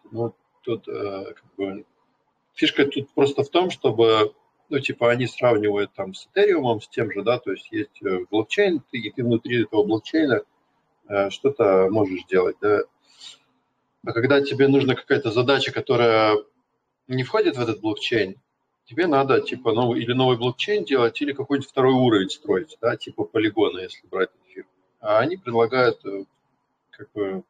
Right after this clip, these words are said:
модульную систему, то есть, э, такие коробочки, как бы, да, ну, такое коробочное решение для каждого, для каждой задачи, и блокчейнов как бы много, но они все связаны. Вот. Ну, это типа, на самом деле, как Космос, э,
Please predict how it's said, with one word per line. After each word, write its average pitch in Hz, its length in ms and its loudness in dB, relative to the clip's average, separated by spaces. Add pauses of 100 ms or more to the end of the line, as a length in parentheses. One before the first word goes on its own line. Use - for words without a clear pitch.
(120)
модульную 98 600 -2
систему, 175 500 -2
то - 120 -4
есть, - 260 -8
э, 98 300 0 (500)
такие 107 140 -10
коробочки, 139 540 2
как 92 180 -14
бы, 92 120 -4
да, 110 220 0
ну, 151 100 0
такое 139 240 2
коробочное 135 580 2
решение 147 460 2
для 107 160 -2
каждого, 113 560 2 (440)
для 120 80 -2
каждой 120 320 0
задачи, 117 680 2 (180)
и 107 160 -8
блокчейнов 117 580 -2
как 101 180 -20
бы 113 120 -4
много, 139 320 2
но 104 120 0
они 120 160 -2
все - 160 -10
связаны. - 420 -2 (1200)
Вот. 104 460 0
Ну, 127 120 0
это 139 140 -2
типа, - 260 -4
на 117 100 2
самом 120 240 0
деле, 117 180 2
как - 160 -6
Космос, 123 720 0
э, 98 420 -2